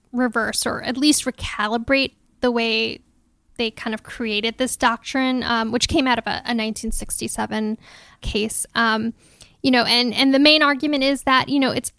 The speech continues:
an almost impossible bar to get past this doctrine, which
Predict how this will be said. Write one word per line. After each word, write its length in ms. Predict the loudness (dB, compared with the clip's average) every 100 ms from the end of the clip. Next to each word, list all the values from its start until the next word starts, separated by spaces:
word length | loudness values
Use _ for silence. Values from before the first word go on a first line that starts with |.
| -6
an 180 | -6 -2
almost 540 | 2 4 4 2 0 0
impossible 760 | -2 -2 -2 -2 -2 -2 -2
bar 480 | 0 0 0 0 -4 -8
to 100 | -4
get 180 | -2 -2
past 380 | -2 -4 -4 -6
this 120 | -4
doctrine, 560 | -2 -2 -2 -2 -2 0
which 440 | -2 -4 -8 -10